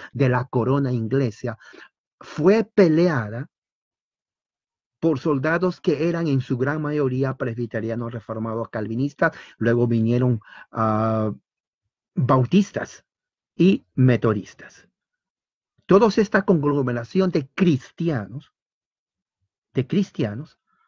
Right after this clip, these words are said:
pelearon contra la corona inglesa porque vieron a la corona inglesa justamente, ah,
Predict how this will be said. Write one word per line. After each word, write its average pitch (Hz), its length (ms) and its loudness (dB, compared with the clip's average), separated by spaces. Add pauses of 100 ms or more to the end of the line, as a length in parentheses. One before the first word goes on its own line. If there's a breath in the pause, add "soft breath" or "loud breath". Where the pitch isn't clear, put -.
(880)
pelearon 185 440 4
contra 151 340 -2
la 139 100 0
corona 151 300 -2
inglesa 170 420 -4
porque 139 320 -2
vieron 156 300 -2
a 147 40 -4
la 127 140 -2
corona 139 280 -2
inglesa 147 540 -4 (300 soft breath)
justamente, 160 800 -4 (440)
ah, 117 520 0